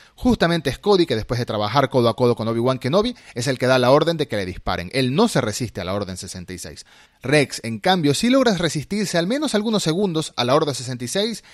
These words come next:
y evita atacar a Ahsoka, como podemos ver en los episodios finales de la temporada siete de The Clone Wars. Por supuesto,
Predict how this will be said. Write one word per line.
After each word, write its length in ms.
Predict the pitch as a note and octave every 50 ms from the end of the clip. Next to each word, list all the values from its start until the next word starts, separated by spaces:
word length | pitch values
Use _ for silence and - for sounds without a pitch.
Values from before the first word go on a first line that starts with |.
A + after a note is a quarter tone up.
| - -
y 140 | - B2+ B2+
evita 360 | A#2+ A#2+ E3+ A3 G3 - A#2
atacar 380 | A2+ - G#2 - - A#2 A2+ G#2
a 80 | G2 G2
Ahsoka, 440 | - - F3+ F#3+ F3 - F3 G3 - - -
como 180 | - B3 C4 A3
podemos 260 | E3+ D3+ C#3 C#3 B2+
ver 160 | C3+ C3+ C3
en 100 | D3 C#3+
los 100 | C3 A#2
episodios 380 | A#2 G#2+ A2 - - A2+ A2 -
finales 320 | A#2+ A2+ B2+ D3+ D3+ B2+
de 80 | A2 G#2+
la 100 | G2+ G2+
temporada 460 | - G2+ F#2 - G#2 G2+ G#2+ G#2 G2+
siete 300 | F#2+ - A2+ G2+ - G2+
de 120 | F#2+ G#2 A2
The 120 | A#2+ A2+
Clone 300 | - A2 G#2 G#2+ G#2+ G2
Wars. 360 | E2+ A#1+ - - - - - - - - - - - -
Por 140 | - B2 A#2
supuesto, 480 | B2+ B2+ E3+ G3 F#3 - G#3 G#3+ G3